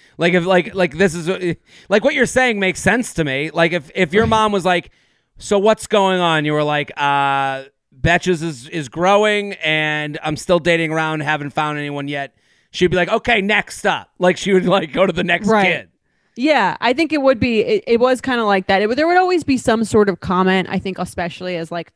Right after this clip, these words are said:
Speaker 2: a woman and, like, the idea of, like, you know what I mean? Like,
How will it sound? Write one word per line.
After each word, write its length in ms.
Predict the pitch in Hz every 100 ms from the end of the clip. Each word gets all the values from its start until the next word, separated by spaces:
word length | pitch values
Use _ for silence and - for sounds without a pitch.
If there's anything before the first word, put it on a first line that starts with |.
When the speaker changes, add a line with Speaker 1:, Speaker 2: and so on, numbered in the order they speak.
| -
Speaker 2:
a 80 | 175
woman 360 | 170 170 175
and, 160 | 175 160
like, 180 | 156 -
the 100 | 160
idea 320 | 156 160 156
of, 180 | 151 156
like, 320 | 143 - - _
you 100 | 185
know 80 | 165
what 100 | 160
I 60 | 160
mean? 240 | 156 156
Like, 300 | 147 156 -